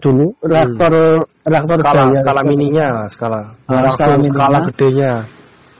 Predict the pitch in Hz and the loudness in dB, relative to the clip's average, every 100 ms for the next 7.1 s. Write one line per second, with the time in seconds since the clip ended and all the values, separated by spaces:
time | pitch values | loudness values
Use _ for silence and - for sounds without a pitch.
0 | - 139 139 131 143 131 _ 170 165 214 | -6 -2 2 2 0 -2 _ -6 0 0
1 | 208 180 202 - - _ _ 175 160 180 | 2 2 0 -2 -12 _ _ -2 0 2
2 | 220 240 233 220 220 185 165 156 - 180 | 2 2 2 2 0 0 0 -2 0 2
3 | 180 180 - - 190 185 185 - 131 135 | 2 -2 -12 -4 -2 0 -2 -2 -2 -4
4 | _ 147 127 120 135 156 143 143 131 120 | _ -2 0 0 -2 -2 -2 -2 -2 -2
5 | 117 147 175 180 175 160 156 156 147 139 | -2 -2 -2 0 0 0 -2 -4 -4 -2
6 | 160 156 165 147 131 135 147 143 139 156 | 0 2 2 2 0 0 0 0 -2 -6